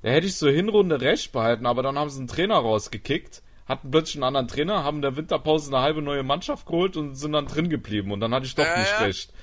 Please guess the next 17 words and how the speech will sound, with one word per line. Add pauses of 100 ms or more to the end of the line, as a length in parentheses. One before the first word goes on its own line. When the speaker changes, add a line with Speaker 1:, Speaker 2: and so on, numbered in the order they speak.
(160)
Speaker 2:
Ja,
Speaker 1:
ne?
Speaker 2:
Salernitana
zum
Beispiel,
ne? (180)
Speaker 1:
Ja,
ja,
zum
Beispiel. (360)
Das
sind
Speaker 2:
Ja.
Speaker 1:
dann
so,
äh,
Vereine,